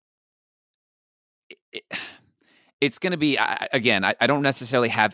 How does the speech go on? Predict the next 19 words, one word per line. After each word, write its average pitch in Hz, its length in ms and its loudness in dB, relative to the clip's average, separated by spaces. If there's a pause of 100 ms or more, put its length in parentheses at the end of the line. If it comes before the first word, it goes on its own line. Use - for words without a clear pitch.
a 95 100 -6
section. - 680 -6 (240)
It's - 140 -14
not 120 180 0
a 120 60 -6
section, 90 600 -6 (280)
but 104 640 2
I 107 140 2
do 107 220 -2
believe 104 380 -2
that 101 220 -4
the 95 80 -4
weakest 90 460 -6
song 92 320 -4
on 85 200 -6
the 78 100 -10
record 85 440 -8
is - 160 -14
Foreigner, 62 560 -10